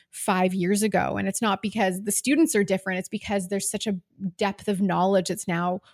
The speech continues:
widely available. So it's important to make sure you are understanding what's being recommended. And so in, in my own experience, I was going and I, by the end of it, quite honestly, they'd ask me my story and I would just burst into tears. I was just so exhausted by the whole process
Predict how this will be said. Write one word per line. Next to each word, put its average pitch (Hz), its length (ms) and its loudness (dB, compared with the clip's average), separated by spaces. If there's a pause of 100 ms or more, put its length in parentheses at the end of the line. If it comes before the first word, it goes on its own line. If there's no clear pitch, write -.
(140)
widely 185 480 -2
available. 185 640 0 (540)
So 226 220 4
it's 233 200 0
important 247 640 0
to 214 640 2 (280)
make 240 260 2
sure 247 180 2
you 240 280 0
are 226 300 0
understanding 185 920 0 (340)
what's - 340 0
being 190 200 2
recommended. 185 600 2
And 214 300 2
so 226 160 2
in, 220 260 2
in 240 140 4
my 240 140 6
own 269 100 4
experience, 311 360 2
I 247 100 2
was 240 160 2
going 311 400 0
and 240 180 0 (680)
I, 247 80 0
by 285 180 6
the 247 140 2
end 220 200 4
of 240 100 2
it, 277 160 6
quite 214 180 2
honestly, 214 440 2
they'd 214 200 4
ask 196 260 -4
me 214 40 0
my 202 120 2
story 196 300 2
and 196 80 2
I 185 100 2
would 185 100 2
just 190 160 -2
burst 190 260 -4
into 190 160 -4
tears. 190 360 0
I 190 80 2
was 202 120 2
just 220 160 4
so 190 140 2
exhausted 196 580 -2
by 185 140 0
the 185 100 -2
whole 190 140 -2
process 190 640 -2